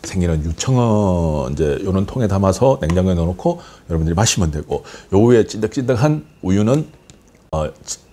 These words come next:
그 요구르트죠. 그거는 여러분 진하게 드시려면 여기 걸어서, 어, 드시면 되고, 어, 연하게 먹으려고 그러면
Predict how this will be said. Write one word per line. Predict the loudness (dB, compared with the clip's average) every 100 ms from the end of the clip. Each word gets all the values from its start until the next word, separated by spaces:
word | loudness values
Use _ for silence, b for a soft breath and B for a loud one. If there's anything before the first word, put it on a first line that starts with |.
| -6
그 | -4 2
요구르트죠. | 4 4 2 -2 -6 -4
그거는 | 2 4 4 2 0
여러분 | -2 -4
진하게 | -6 -2 2 2
드시려면 | 0 -4 -2 -2 0
여기 | 0 0 -2 -4
걸어서, | -2 2 4 4 0 0 -6
어, | -8 -6 -6
드시면 | -8 -6 -4 -4
되고, | -2 -2 -2 B B B -10
어, | -8 -6 -2 4
연하게 | 6 6 6 4
먹으려고 | 2 0 0 0
그러면 | 0 -2